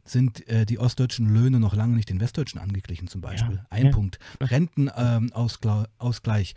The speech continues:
Speaker 1: acht Milliarden Euro. Gibt's nicht. F-, ist, ist eine Lücke. Ähm,
Speaker 2: Ja.
Speaker 1: also das ist schon völlig klar, ja. Aber wir haben uns jetzt ein bisschen in einem anderen Thema verrannt. Ich will da
Speaker 2: Ja,
Speaker 1: nur
Speaker 2: stimmt.
Speaker 1: sagen, dass, ähm, ich da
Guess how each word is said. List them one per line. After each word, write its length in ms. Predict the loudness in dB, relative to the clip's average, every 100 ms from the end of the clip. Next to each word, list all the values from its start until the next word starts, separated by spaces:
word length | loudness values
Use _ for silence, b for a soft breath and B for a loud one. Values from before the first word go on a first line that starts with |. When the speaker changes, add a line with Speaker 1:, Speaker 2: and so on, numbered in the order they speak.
| b
Speaker 1:
acht 220 | -8 -6 0
Milliarden 280 | 0 0 -2
Euro. 280 | -2 -2 -4 -10 -2
Gibt's 240 | -2 0
nicht. 180 | -4 -4
F-, 200 | -8 -10 _ -4
ist, 240 | -4 -4 -6
ist 200 | -2 2
eine 100 | 2
Lücke. 380 | 2 2 2 0 B B B B -2
Ähm, 260 | 2 4 2
Speaker 2:
Ja. 60 | B -6
Speaker 1:
also 200 | -2 -2 -2 -20 b -6
das 180 | -4 -4
ist 120 | -4
schon 200 | -2 -2
völlig 340 | -2 -4 -4 -6
klar, 280 | -6 -2 0
ja. 160 | 2 0 B B
Aber 240 | -2 0
wir 80 | 0
haben 100 | 2
uns 120 | 2
jetzt 120 | 2 0
ein 80 |
bisschen 220 | -2 -4 -6
in 60 |
einem 100 | -4
anderen 220 | -2 0 4
Thema 260 | 4 4 4
verrannt. 440 | 4 4 2 0 B B B
Ich 140 | 4
will 80 | 6
da 160 | 6 6
Speaker 2:
Ja, 80 |
Speaker 1:
nur 80 | 6
Speaker 2:
stimmt. 160 | 6 4
Speaker 1:
sagen, 280 | 2 0 0
dass, 160 | -2
ähm, 460 | -2 0 2 0 -2
ich 180 | -4 -2
da 280 | 2 4 4